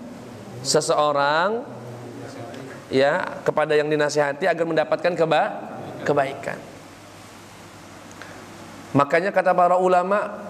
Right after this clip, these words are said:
nasihat ini sangat luar biasa. Kenapa, Pak? Dikatakan luar biasa karena nasihat ini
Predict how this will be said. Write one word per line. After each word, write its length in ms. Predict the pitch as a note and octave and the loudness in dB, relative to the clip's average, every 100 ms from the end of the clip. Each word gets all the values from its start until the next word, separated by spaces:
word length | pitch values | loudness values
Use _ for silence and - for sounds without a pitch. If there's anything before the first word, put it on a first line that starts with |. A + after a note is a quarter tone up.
| - D#3 | -6 0
nasihat 400 | F3 F3 E3+ D#3+ | 2 2 0 2
ini 160 | G3 | 0
sangat 320 | G3 F3 F3 | 0 0 0
luar 240 | E3+ F3+ E3+ | 2 4 4
biasa. 480 | F3 D#3+ D3 G3+ G3 | 2 2 2 0 2
Kenapa, 400 | G#3+ A#3 G#3 E3 | 0 2 2 0
Pak? 160 | B2+ - - - - - - | -4 -8 -12 -14 -16 -16 -2
Dikatakan 640 | D3 D#3+ D#3 D3+ D#3 D#3 | 2 2 0 0 2 2
luar 320 | D3+ D#3+ D3 | 4 4 4
biasa 340 | D3 C#3+ C3 D3 | 2 2 2 0
karena 240 | D#3+ G#3 | 2 2
nasihat 480 | A#3 G#3+ G#3+ G#3 G#3+ | 2 0 2 0 0
ini 400 | A3 F#3 G#3 | -2 0 0